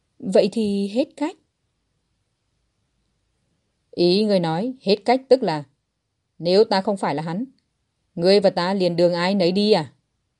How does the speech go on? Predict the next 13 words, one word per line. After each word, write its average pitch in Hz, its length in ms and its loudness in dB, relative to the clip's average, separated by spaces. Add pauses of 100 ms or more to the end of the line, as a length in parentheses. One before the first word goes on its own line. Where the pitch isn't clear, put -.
(1400)
Cố 190 120 2
Tích 320 180 -4
Cửu 170 380 -2
mím 170 280 -4
đôi 190 140 -4
môi 170 180 -4
khô 165 200 -4
khốc. 240 280 -6 (1900)
"Có 349 100 -2
thể 214 440 2
nói 175 300 -6
như 226 140 -2
vậy." 170 340 -8